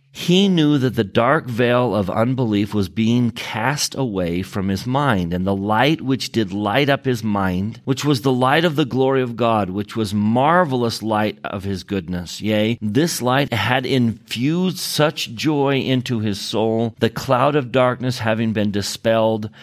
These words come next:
and that the light of everlasting light was lit up in his soul. Yea, he knew that this had overcome his natural frame, and he was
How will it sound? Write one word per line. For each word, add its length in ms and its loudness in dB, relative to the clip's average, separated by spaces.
and 180 0
that 160 0
the 100 0
light 380 2
of 140 -4
everlasting 720 0
light 340 0
was 260 -2
lit 640 0
up 400 0
in 200 0
his 340 -2
soul. 640 0
Yea, 240 4
he 260 0
knew 320 4
that 200 0
this 200 0
had 220 -2
overcome 840 0
his 340 0
natural 680 0
frame, 640 -6
and 100 0
he 60 4
was 200 0